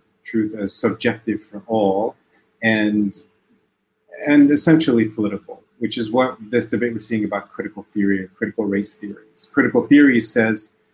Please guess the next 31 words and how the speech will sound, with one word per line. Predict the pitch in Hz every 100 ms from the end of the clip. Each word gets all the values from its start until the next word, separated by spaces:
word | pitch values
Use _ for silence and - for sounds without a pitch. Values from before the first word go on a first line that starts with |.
| _
what's | - 143 147 -
true | - 170 165 160 139
is | 123 113
what | 120 123 120 -
promotes | 123 120 123 - -
the | 120 113 113 113 _ _
liberation | 117 123 117 117 113 - 107
of | 101
oppressed | 101 - 104 - - -
people. | 98 _ _ _ _ _ _ _ _ _ _ _ _ _ _ -
So | - 131 110 101 - _
who | - 143
decides | 120 113 117 113 - -
what | 110 107
that | 160 135
is? | - - - - _ -
The, | 113 110 -
the | -
person | 131 117 117 107
who's | 113 113 104 -
dominant | - 107 120 120 113 110 107
in | 101
that | 98 -
conversation. | 98 95 - 95 - _ _ _ _ _ -
And | 139 135 131 - - 120
the | 143
alternative | 135 143 - 220 254 220
notion | 127 117 - 131
is | 123
the | 131 123
classic | - 147 170 -